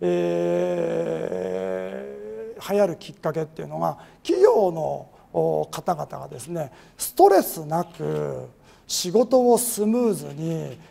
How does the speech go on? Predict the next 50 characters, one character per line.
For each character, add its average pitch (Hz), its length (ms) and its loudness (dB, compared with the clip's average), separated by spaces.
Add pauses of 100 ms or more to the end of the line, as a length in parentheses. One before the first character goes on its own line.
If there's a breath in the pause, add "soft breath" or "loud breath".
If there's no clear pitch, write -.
(120)
短 208 280 2
時 294 120 -2
間 233 280 2
で 160 100 -2
集 202 380 -2
中 226 320 -4
し - 100 -8
て、 190 380 6 (300 loud breath)
ど 233 420 4
う 302 60 4
や 285 120 8
っ 277 60 -2 (220)
て 262 440 2
一 - 240 8
人 226 120 6
一 - 20 0
人 220 260 4
の 151 120 -4
能 185 220 2
力 156 240 -6
を 147 60 -6
高 175 240 -4
め 165 120 -6
て 165 120 -8
い 156 60 -6
っ - 20 -14
た - 240 0
ら 240 500 8 (200 loud breath)
企 220 180 0
業 180 180 6
の 135 140 -12
業 147 240 -4
績 220 320 -2
が 185 240 0
上 170 80 -4
が 185 140 0
る 185 60 0
ん 175 120 -2
だ 151 120 -4
ろ 131 180 -12
う - 20 -20
か - 80 -14
っ - 40 -20 (260)
て 262 80 4
い 269 40 4
う 254 80 0
と 262 100 -6
こ 233 100 4
ろ 208 40 2
で 214 280 8